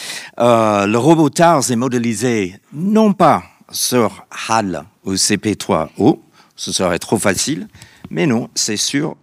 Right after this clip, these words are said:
les monolithes de deux mille un. Et puis, pour revenir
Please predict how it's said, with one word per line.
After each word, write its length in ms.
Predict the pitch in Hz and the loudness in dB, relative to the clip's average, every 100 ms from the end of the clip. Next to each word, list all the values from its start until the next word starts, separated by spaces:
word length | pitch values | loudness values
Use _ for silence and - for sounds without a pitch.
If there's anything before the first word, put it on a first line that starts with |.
| - | -8
les 280 | 101 127 - _ _ | -4 -4 -6 _ _
monolithes 680 | 110 98 92 104 - - - - - | -4 -2 -2 -2 -4 -8 -14 -20 -20
de 360 | - 101 135 _ _ _ _ | -12 -10 -10 _ _ _ _
deux 80 | - | -8
mille 200 | 104 90 | -8 -8
un. 60 | - _ _ _ _ _ _ _ _ - - - | -14 _ _ _ _ _ _ _ _ -20 -20 -6
Et 140 | 123 | -6
puis, 240 | 113 - 202 | -4 -4 -4
pour 220 | - 120 | -4 -2
revenir 680 | 165 151 175 170 120 98 | 0 0 0 -2 -4 -6